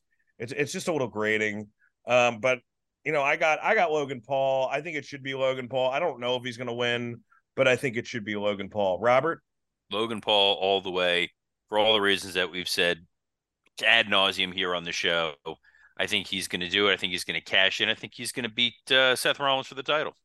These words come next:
Speaker 2: at some
Speaker 1: I,
Speaker 2: point.
Speaker 1: I think L A Knight will always leave you wanting more, too. Um, Scott? Scott? <laughs> Either Scott got really offended by that,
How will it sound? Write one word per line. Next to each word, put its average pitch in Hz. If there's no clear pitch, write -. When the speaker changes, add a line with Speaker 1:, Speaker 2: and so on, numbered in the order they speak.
Speaker 2:
at 90
some 82
Speaker 1:
I, -
Speaker 2:
point. 76
Speaker 1:
I 151
think 190
L 185
A 190
Knight 180
will 151
always 151
leave 139
you 135
wanting 123
more, 95
too. 92
Um, 113
Scott? 151
Scott? 147
<laughs> -
Either 151
Scott 160
got 147
really 175
offended 170
by 110
that, 101